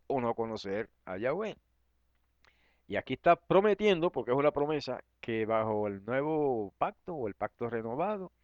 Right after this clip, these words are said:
eh, todos conocerán a Yahweh. O sea, todos los que entren a este, a este pacto, todos los que verdaderamente, eh,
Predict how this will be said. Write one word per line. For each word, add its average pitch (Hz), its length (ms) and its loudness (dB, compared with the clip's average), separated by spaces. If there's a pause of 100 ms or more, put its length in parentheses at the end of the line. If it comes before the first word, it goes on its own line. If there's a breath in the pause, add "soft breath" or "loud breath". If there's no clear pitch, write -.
(480)
eh, 131 320 -2 (300)
todos 156 480 -2
conocerán 104 1080 -8
a 101 80 -12
Yahweh. 90 420 -8
O - 40 -20
sea, 127 180 -2
todos 131 300 -2
los 196 100 4
que 127 300 -2
entren 208 260 -6
a 123 60 -4
este, 101 180 -8 (140)
a 95 80 -6
este - 180 -8
pacto, - 400 -14 (480)
todos 131 180 2
los 170 120 2
que 165 100 -4
verdaderamente, 151 960 0 (320)
eh, 110 720 0